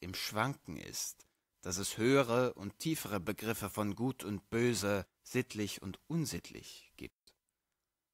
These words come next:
Wer nicht viel mehr von den Dingen begehrt als Erkenntnis derselben, kommt leicht mit seiner Seele zur Ruhe und wird höchstens aus Unwissenheit,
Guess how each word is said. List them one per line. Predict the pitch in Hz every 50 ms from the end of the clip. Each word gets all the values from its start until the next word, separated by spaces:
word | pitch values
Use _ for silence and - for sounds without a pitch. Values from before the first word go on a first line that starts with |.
| _ _ _ -
Wer | 85
nicht | 90 85 - -
viel | - - 113 107 104
mehr | 104 104 110 110 113
von | 113 - 113 107 104
den | 101 98 98 85
Dingen | 110 107 113 113 107 98
begehrt | 90 101 - - 101 98 98 98 101 - _ - - - - -
als | - 98 - -
Erkenntnis | - 95 - _ - 120 123 151 151 - - 110 101 - -
derselben, | - 101 98 92 87 98 101 101 101 95 82 101 98 95 95 90 85 82 - _ _ _ _ _
kommt | - 113 110 95
leicht | 117 139 143 - -
mit | 143 -
seiner | - 117 117 120 113
Seele | 95 104 120 123 117 117
zur | - - - 127 120 107
Ruhe | 98 113 135 131 104 - - 71 - - _ _ _
und | 95 95 90
wird | 101 98 - -
höchstens | 117 127 - - - - 127 110 -
aus | 95 98 101 - - -
Unwissenheit, | _ 160 170 156 117 113 113 101 - - 98 95 95 95 92 92 92 - - -